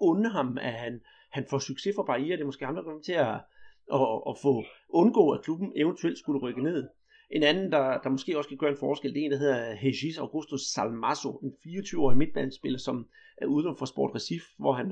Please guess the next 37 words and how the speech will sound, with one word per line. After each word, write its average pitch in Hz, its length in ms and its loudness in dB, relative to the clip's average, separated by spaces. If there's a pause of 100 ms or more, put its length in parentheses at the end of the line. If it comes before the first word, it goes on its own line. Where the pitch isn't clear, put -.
har 120 140 -4 (220)
gjort - 180 -4
det 143 140 -12
rigtig - 260 -8
godt. 135 120 0 (580)
Der 151 180 2
tror 185 200 -2
jeg 123 60 0 (120)
også, 156 140 -4 (500)
at, - 160 -8
øh, 117 100 -4 (140)
Bahia 139 300 0
har 123 140 -2
hentet 160 180 -4
lidt 139 180 -6
forstærkning 143 480 8
der, - 100 12 (360)
men, 107 100 0 (120)
øh, 85 80 -4 (160)
lige 185 280 -2
frem, 160 160 -2 (120)
at, 135 100 -10 (120)
øh, - 280 -2 (160)
de 127 120 -12
skal 127 140 -6 (200)
gøre 160 300 2 (240)
noget 151 260 4 (120)
i, 123 40 -4 (160)
i - 100 -6
ligaen - 340 -6
over, 127 120 -6
det - 80 -20 (140)
tvivler 170 380 -4
jeg 160 100 -6
altså - 180 -12
også 135 160 -14
på, 143 60 -6